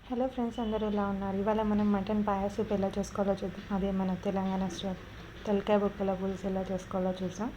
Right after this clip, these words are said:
ఫస్ట్ గ్యాస్ on చేసుకొని కుక్కర్ పెట్టుకోవాలి. కుక్కర్ అయితే త్వరగా ఉ-, ఉడుకుతుందని. కుక్కర్ వేడెక్కాక అందులో ఆయిల్ పోసుకొని, ఆయిల్ గరం అయ్యాక జీలకర్ర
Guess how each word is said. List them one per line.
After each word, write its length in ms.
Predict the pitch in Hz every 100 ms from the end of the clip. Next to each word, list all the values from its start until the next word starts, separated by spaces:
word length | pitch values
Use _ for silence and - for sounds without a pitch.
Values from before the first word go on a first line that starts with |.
| -
ఫస్ట్ 280 | 240 240 220
గ్యాస్ 280 | 220 220 220
on 120 | 220 208
చేసుకొని 400 | 208 202 220 214
కుక్కర్ 280 | 220 214 214
పెట్టుకోవాలి. 460 | 208 196 - 196 226
కుక్కర్ 320 | 226 226 240
అయితే 180 | 233 233
త్వరగా 440 | 226 208 190 185 208
ఉ-, 140 | 190 220
ఉడుకుతుందని. 720 | 208 214 208 214 190 180 214 359 - - - - - - - - -
కుక్కర్ 320 | 240 220 247
వేడెక్కాక 560 | 233 220 214 214 214 226
అందులో 360 | 226 202 208 214
ఆయిల్ 180 | 196 196
పోసుకొని, 520 | 202 202 - 196 196 277 - - - - - - - - - - - - - -
ఆయిల్ 260 | 220 226 220
గరం 240 | 208 208
అయ్యాక 360 | 208 196 190 190 214 269 - - - - - -
జీలకర్ర 600 | 202 214 214 214 202 202